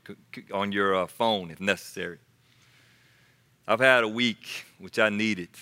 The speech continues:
Quite honestly, at the beginning of this week, I was, uh,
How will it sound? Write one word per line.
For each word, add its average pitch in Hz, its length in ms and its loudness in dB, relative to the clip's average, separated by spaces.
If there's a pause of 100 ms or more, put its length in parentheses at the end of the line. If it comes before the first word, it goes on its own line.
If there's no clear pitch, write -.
(600)
Quite 107 240 2
honestly, 107 480 0
at 95 140 0
the 95 40 -14
beginning 107 460 -2
of 104 60 -2
this 104 180 -8
week, 110 300 -4
I 98 160 0
was, 87 500 -6
uh, 85 280 -6